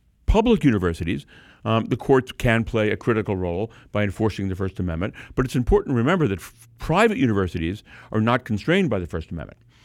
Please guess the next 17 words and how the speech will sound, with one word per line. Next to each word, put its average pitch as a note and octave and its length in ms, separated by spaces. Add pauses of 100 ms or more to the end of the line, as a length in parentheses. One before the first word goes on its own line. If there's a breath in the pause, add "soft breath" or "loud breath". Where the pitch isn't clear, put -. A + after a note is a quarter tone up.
(300 soft breath)
And G2+ 180
therefore, A#2 360
an A2 40
institution B2+ 600
like G2+ 240
the G#2+ 80
University G2 340
of D#2+ 40
Chicago, D#3 340
where F2 140
I B2 100
teach, E2 340
which F2+ 160
is F2 60
a F2 40
private A2 360
institution, F2 600